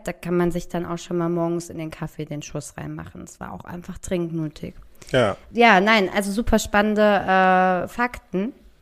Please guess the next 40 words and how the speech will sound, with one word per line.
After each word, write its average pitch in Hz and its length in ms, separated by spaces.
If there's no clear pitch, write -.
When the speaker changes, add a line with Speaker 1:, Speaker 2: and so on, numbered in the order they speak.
Speaker 1:
Ich 202 140
find 240 240
immer 214 260
noch 208 160
das - 200
sehr 190 120
spannend, 196 360
dass 175 120
das - 220
so 185 100
früh 226 220
schon 185 200
angefangen 208 540
hat. 226 200
Also 165 180
nicht 170 140
nur 175 80
das 165 120
Frauenwahlrecht, 175 800
sondern 160 300
tatsächlich - 520
auch 170 60
der - 140
feministische 165 680
Kampftag 185 640
ja 180 100
schon 180 200
sehr 175 220
weit 170 180
zurückliegt. 180 840
Und, 202 640
äh, 190 320
es 196 200
dann 190 160
doch 196 180
schon, 208 380
äh, 185 200
finde 196 280
ich, - 340
ähm, 190 380